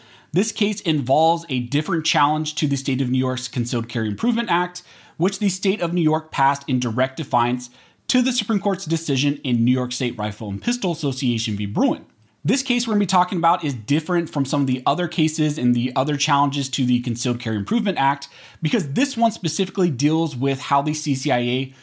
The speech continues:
will in fact impact dealers and gun stores.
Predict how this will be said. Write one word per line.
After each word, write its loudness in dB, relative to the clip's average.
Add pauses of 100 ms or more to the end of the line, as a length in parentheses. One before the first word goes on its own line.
(220)
will 2
in 0
fact 0
impact 0
dealers 2
and -4
gun 2
stores. -10